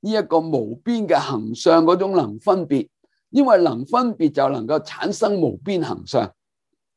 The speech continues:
因為等於你簡單嚟到講，你嘅意識，你嘅意識係咪能夠睇無量嘅景啊？你而家望，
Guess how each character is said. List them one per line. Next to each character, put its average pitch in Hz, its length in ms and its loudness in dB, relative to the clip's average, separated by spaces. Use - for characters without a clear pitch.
因 202 120 4
為 139 280 2
等 165 280 0
於 170 120 6
你 147 80 6
簡 135 260 -2
單 165 180 4
嚟 120 100 0
到 120 80 -2
講， 135 280 0
你 131 160 0
嘅 131 140 0
意 127 140 -12
識， 143 240 -4
你 147 120 6
嘅 175 260 4
意 180 140 -8
識 208 260 2
係 147 180 -4
咪 139 160 -2
能 117 280 -6
夠 147 200 2
睇 151 300 0
無 110 380 -6
量 127 320 2
嘅 139 260 0
景 131 260 -2
啊？ 151 200 -2
你 123 240 0
而 - 40 -8
家 160 140 4
望， 131 360 0